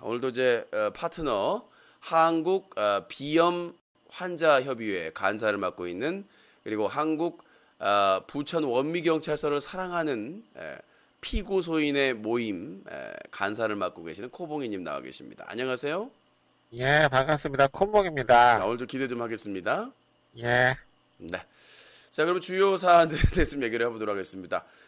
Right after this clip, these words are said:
Speaker 1: 자, 올드 스타들이 확 모였습니다. 아, 오늘 좀 홍보도 잘 됐고요. 요즘 저 홍진호가 뭐 "나 혼자 산다." 해도 나온다고 그러는데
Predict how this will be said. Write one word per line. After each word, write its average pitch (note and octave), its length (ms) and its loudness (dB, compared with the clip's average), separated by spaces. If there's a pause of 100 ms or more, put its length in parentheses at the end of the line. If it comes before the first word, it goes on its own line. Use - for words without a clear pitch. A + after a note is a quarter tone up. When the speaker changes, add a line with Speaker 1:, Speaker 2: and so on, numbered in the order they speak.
(160)
Speaker 1:
자, C#3+ 220 6
올드 A3+ 1040 -2
스타들이 F3 720 0
확 - 280 -6
모였습니다. C3 760 2 (360)
아, A#2+ 240 4
오늘 D#3 200 0
좀 E3+ 120 -4
홍보도 F3 640 -2
잘 - 180 -10
됐고요. C3 680 -2 (760)
요즘 A#2+ 160 -6
저 F3 80 -2
홍진호가 F3+ 680 2
뭐 D3 140 0
"나 G#2 180 -2
혼자 D#3+ 320 2
산다." C#3+ 360 2
해도 B2 160 0
나온다고 G#2+ 440 0
그러는데 G2 560 -2